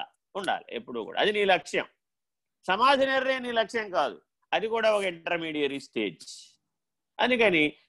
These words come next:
షడ్విధ సమాధి నిర్ణయాన్నే మనం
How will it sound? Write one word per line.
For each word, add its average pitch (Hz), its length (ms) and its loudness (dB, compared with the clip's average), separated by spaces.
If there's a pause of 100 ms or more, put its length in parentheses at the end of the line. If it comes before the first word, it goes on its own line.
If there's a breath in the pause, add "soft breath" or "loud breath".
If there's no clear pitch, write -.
(120)
షడ్విధ 151 360 2 (140)
సమాధి 180 440 6 (100)
నిర్ణయాన్నే 170 960 2 (600)
మనం 226 300 6